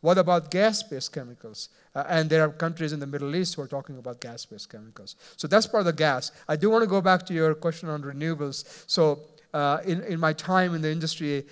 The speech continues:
uh, I had the good fortune of working in a solar business in the two thousands. At that time, the price was around ten dollars, what President Calderon showed. So I'm really pleased that it is now less than a dollar. Uh, I think the forecasts have,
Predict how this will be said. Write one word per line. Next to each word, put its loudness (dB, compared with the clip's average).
uh, -2
I 0
had 2
the -4
good -4
fortune -4
of -8
working -6
in -8
a -8
solar 0
business -8
in -10
the -10
two -8
thousands. 0
At -4
that 2
time, 0
the -12
price 2
was -6
around 2
ten 6
dollars, 6
what -10
President -6
Calderon -2
showed. -12
So 0
I'm 0
really 10
pleased 0
that 0
it -6
is -6
now -2
less 0
than -12
a -12
dollar. -2
Uh, 0
I 4
think -2
the 0
forecasts 0
have, -2